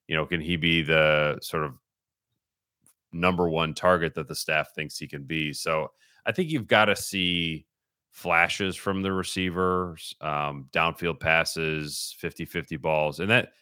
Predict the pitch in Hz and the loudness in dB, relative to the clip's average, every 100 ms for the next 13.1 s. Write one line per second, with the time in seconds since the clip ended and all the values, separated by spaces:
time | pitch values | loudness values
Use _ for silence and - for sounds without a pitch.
0 | - 156 160 - 151 104 123 - 87 69 | -4 -4 -2 -2 0 2 0 0 -2 -2
1 | 87 87 - 76 - 78 69 - 76 82 | 2 2 0 -6 -4 -4 -6 -4 -2 -2
2 | - _ _ 80 78 73 71 67 - - | -4 _ _ -2 2 2 0 -6 -16 -6
3 | 85 101 82 92 82 76 67 - - 82 | -2 -2 -2 -2 -2 -2 -8 -10 -6 -4
4 | 92 95 107 107 107 110 107 - 78 76 | -4 -2 0 2 4 2 0 -2 -2 -2
5 | - _ _ _ _ _ _ _ 95 98 | -4 _ _ _ _ _ _ _ -2 0
6 | 101 92 101 92 95 90 82 - - 131 | -2 -4 -4 -2 0 0 -2 -6 4 6
7 | 123 117 98 98 92 90 87 80 - 82 | 6 2 0 0 2 2 2 0 -2 -2
8 | - 87 82 73 82 76 73 76 - _ | -2 -2 -2 -4 -6 -4 0 0 -2 _
9 | - 78 71 - 82 69 76 76 - 76 | -12 -10 -12 -12 -12 -6 -4 -4 -4 -8
10 | 69 - 76 - 73 67 - - 73 71 | -8 -6 -6 -4 -10 -8 -10 -10 -8 -6
11 | 69 69 71 67 73 69 71 69 69 - | -4 -4 -8 -10 -12 -8 -6 -6 -10 -8
12 | 67 67 - 69 67 67 - 67 65 64 | -6 -6 -10 -14 -10 -10 -8 -10 -8 -14